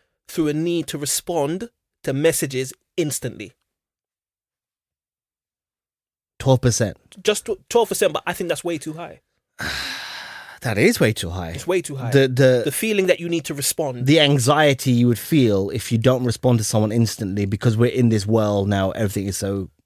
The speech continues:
Speaker 1: And that hit
Speaker 2: ins-
Speaker 1: me, uh, on a personal level because
Speaker 2: Mm.
Speaker 1: I suffer from that.
Speaker 2: So before we get into the,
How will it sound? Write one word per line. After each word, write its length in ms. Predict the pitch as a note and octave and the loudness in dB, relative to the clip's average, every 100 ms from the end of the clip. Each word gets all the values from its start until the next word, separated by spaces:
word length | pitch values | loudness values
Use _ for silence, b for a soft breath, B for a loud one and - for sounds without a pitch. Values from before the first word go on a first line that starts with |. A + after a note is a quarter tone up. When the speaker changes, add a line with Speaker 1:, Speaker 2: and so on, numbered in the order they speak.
| _ _ _ _ | _ _ _ _
Speaker 1:
And 140 | C#3+ D3 | -6 -4
that 80 | C#3+ | -6
hit 140 | G#2+ | -6
Speaker 2:
ins- 60 | C3 | -6
Speaker 1:
me, 240 | B2 B2+ _ | -6 -10 _
uh, 320 | C3 A#2+ A#2+ - _ | -8 -6 -6 -10 _
on 140 | C3 A#2+ | -8 -8
a 60 | |
personal 520 | - F#3 F#3+ - C#3 | -4 -4 -4 -4 -6
level 220 | C3 A#2+ A#2+ | -4 -6 -6
because 480 | B2 A#2+ F#2+ F#2 | 2 4 4 -2
Speaker 2:
Mm. 20 | - _ _ _ _ _ | -10 _ _ _ _ _
Speaker 1:
I 120 | C#3+ | -6
suffer 280 | C3 C3 C3 | -2 -4 -4
from 200 | B2+ A#2+ | -10 -14
that. 180 | G2+ - _ _ _ _ _ _ b b | -16 -20 _ _ _ _ _ _ b b
Speaker 2:
So 140 | D3 | 2
before 320 | C#3+ E3 C4 C4 | 4 4 4 4
we 100 | G3 | 4
get 200 | G3 E3 | 2 4
into 480 | D3+ - C3 A#2 | 2 2 2 2
the, 240 | G#2+ A2+ | 0 -4